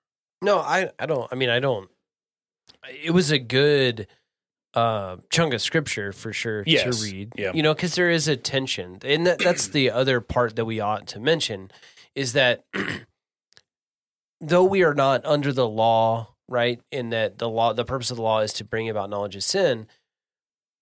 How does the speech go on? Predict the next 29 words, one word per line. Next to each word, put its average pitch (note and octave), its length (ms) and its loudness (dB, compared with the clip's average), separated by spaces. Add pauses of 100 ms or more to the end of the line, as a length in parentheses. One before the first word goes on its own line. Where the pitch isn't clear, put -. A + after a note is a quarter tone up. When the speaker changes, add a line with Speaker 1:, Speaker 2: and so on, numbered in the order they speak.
(220)
Speaker 1:
as F#3 240 2
a A3 80 0
result E3 760 0
of B2+ 220 0
the A#2 120 -4
Spirit C#3+ 520 0
indwelling G#2+ 540 -4
in D3 220 -2
us, G2+ 280 -6
we F3+ 220 -2
want B2+ 520 0
to A2+ 200 -8
be A2+ 300 -10
holy. F#2+ 800 -10
Speaker 2:
Yes. A2 340 4
Speaker 1:
We B2+ 60 4
want F#3 340 4
to, C3+ 300 -2
Speaker 2:
Yes. F#2 220 -2
Speaker 1:
we - 40 2
don't F#3 180 4
want F3+ 180 4
to D#3 120 -2
break A#2+ 400 -2
God's A#2 400 -2
law. F#2+ 560 0 (840)
It, D#3+ 200 -6
it's - 240 -2
not E3+ 380 4